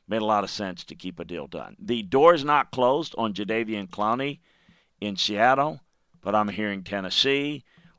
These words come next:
We'll see if that might play out after draft weekend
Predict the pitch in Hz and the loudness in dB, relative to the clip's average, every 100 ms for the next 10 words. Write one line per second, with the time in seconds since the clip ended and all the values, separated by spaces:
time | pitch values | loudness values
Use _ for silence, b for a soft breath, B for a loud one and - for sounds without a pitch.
0 | - 104 107 - 127 127 120 107 113 110 | -8 -6 -4 0 2 2 0 0 2 2
1 | 113 110 107 104 - - 110 107 101 104 | 2 0 0 -2 -10 -6 0 0 2 2
2 | 107 107 - - _ _ _ _ _ _ | 2 0 -6 -20 _ _ _ _ _ _
3 | _ _ _ - 95 - 95 90 92 90 | _ _ _ -4 -2 -2 -6 -4 -4 -4
4 | 92 85 85 80 78 | -8 -10 -10 -10 -12